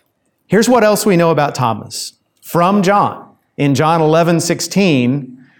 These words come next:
Jesus has just been told that Lazarus has died in Bethany. And Jesus says, "Okay, let's go."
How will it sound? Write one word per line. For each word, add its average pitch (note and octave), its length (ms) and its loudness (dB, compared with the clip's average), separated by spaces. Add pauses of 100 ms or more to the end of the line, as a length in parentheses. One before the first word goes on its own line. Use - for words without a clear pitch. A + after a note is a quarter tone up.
(220)
Jesus F#3+ 720 0 (200)
has D3+ 180 -2
just F3 300 -4
been D3+ 200 -2
told D3+ 680 -4 (420)
that E3 140 -2
Lazarus D3 680 -2
has C#3 200 -4
died A#2+ 720 -2 (340)
in C3+ 200 -4
Bethany. A2+ 500 -6 (560)
And B2 140 -6
Jesus C3+ 280 -2
says, C3 200 -4
"Okay, E3+ 280 0
let's D3 220 -2
go." F#3 440 -2